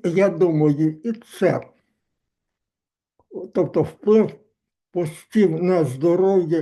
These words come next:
і на нашу фізіологію, варто було б науковими методами дослідити більш докладно, але приймемо те, що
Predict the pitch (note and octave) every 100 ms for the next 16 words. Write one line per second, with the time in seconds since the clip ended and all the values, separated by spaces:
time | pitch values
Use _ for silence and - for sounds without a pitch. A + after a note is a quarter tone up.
0 | - D#3+ E3 E3 E3 D#3 - D#3 - E3
1 | F#3 F3 E3 E3 D#3+ D#3+ D#3 D3+ _ _
2 | _ - F#3 F#3 - D#3 C#3+ E3 F#3 D#3
3 | - _ _ _ _ _ _ _ _ _
4 | _ _ - A#3+ G#3 G#3 - G3 E3 D#3
5 | E3 F3 F#3+ D#3 D3+ C#3+ D3+ C#3 A#2+ -
6 | _ _ _ _ - D#3 F#3 - E3 F3+
7 | D#3 E3 D#3+ D3 D3+ C#3 - F#3+ F#3+ C4
8 | B3 A3 G#3+ G#3+ - _ _ _ - B3+
9 | C4 A#3+ G3 - G#3 A#3 G#3 E3+ E3 E3+
10 | E3+ B3+ A3+ - _ _ - - - G3+
11 | -